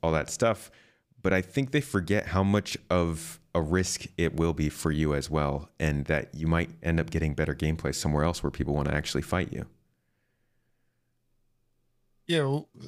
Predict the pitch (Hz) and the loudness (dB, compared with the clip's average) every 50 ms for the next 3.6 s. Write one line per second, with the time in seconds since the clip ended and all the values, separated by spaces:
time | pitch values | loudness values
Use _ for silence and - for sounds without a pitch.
0 | - - - - - 170 170 175 - - - 196 202 175 135 - 131 143 156 147 | -18 -18 -20 -16 -10 -10 -10 -6 -4 -2 -2 0 2 2 4 4 4 4 4 4
1 | - - 123 117 110 104 104 107 - - _ _ _ _ - - 123 123 135 - | 4 2 2 2 0 0 -2 -4 -4 -8 _ _ _ _ -10 -10 -8 -8 -10 -10
2 | - - - - - - 202 - _ _ _ - - 143 139 143 - 143 - - | -12 -12 -14 -14 -18 -20 -20 -20 _ _ _ -4 -2 0 2 2 0 0 -2 -2
3 | 123 113 113 - 120 117 113 110 104 - - - | -2 0 0 0 0 0 0 0 0 0 -2 -6